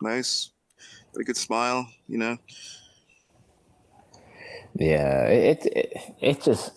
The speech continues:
Speaker 2: especially to happen in the final.
Speaker 1: Yeah.
Speaker 2: It's just, like, <sighs> really leaves a bad taste in everyone's mouth.
Speaker 1: Exactly, yeah. I think that's good. Yeah,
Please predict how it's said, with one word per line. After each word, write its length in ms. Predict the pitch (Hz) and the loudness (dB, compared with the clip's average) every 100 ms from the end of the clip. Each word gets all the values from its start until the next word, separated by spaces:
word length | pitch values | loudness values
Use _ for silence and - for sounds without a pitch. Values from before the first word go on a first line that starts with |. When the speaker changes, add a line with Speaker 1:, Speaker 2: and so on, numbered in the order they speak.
| - | 0
Speaker 2:
especially 440 | 147 - 156 151 | 2 4 4 4
to 100 | 110 | 2
happen 360 | 101 98 101 95 | 2 2 2 2
in 120 | 92 | 2
the 80 | 82 | 0
final. 580 | - 85 90 90 98 - _ _ | 2 2 4 2 0 -8 _ _
Speaker 1:
Yeah. 280 | - 87 80 80 | -6 -2 -2 -2
Speaker 2:
It's 180 | - - | -4 -2
just, 220 | 90 - | -4 2
like, 260 | 78 76 71 - - - - | 2 2 -2 -14 -20 -14 -6
<sighs> 400 | - - - - | -2 -2 -4 0
really 240 | 92 98 | 4 6
leaves 220 | 90 87 | 6 4
a 60 | 78 | 2
bad 280 | 90 82 80 | 4 4 2
taste 300 | 87 80 - | -2 -2 -2
in 100 | 69 | 0
everyone's 560 | 87 80 73 69 - | 0 0 -2 -2 -4
mouth. 300 | 64 65 64 | -4 -2 -4
Speaker 1:
Exactly, 580 | 87 - 95 87 - 71 | -6 -2 0 0 -2 -4
yeah. 360 | 90 80 80 80 _ | -2 -2 -2 -8 _
I 80 | - | -6
think 160 | 95 101 | -2 0
that's 240 | 85 - | 0 -4
good. 240 | - 95 82 - | -4 -4 -6 -8
Yeah, 260 | 90 87 | -2 -2